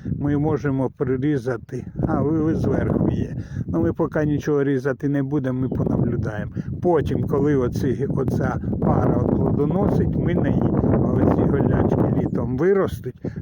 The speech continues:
ми неї омоложуватимемо, от так будемо. Оце залишаємо, а те омолажуємо. Я думаю, все всім буде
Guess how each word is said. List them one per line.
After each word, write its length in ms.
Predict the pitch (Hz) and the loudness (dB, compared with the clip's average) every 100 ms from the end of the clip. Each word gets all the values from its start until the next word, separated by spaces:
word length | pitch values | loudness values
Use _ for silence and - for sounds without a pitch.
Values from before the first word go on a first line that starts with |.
| 135 | -2
ми 180 | 160 | 0
неї 280 | 175 147 135 | 2 2 2
омоложуватимемо, 1300 | 131 123 127 139 165 143 - 120 - 123 131 135 147 | 2 2 0 2 2 2 2 0 0 -2 0 0 -2
от 80 | 147 - - | -4 -12 -12
так 240 | 127 113 110 | -8 -6 -6
будемо. 520 | 107 117 117 113 117 | -6 -6 -6 -6 -6
Оце 280 | 113 - 131 | -4 -2 0
залишаємо, 840 | 127 131 131 - 160 165 - - | 0 0 0 0 0 0 0 0
а 140 | - 135 | 2 0
те 80 | |
омолажуємо. 920 | 139 - 127 110 104 107 110 110 110 113 - - - | 0 0 0 0 -2 -4 -6 -6 -10 -14 -16 -8 -4
Я 180 | - 139 | -2 0
думаю, 520 | 151 208 208 160 135 - - - - - - - - - - - - - - - | 0 2 2 2 0 -4 -8 -4 -2 0 0 0 -2 -2 -4 -4 -4 -2 0 2
все 500 | - - - 403 - - - - - - - - - - - - - - | 2 2 2 2 2 0 0 0 0 0 0 0 0 0 0 0 -2 -2
всім 420 | - - 190 196 - | -2 -2 0 0 0
буде 380 | - - 135 - | 2 2 0 0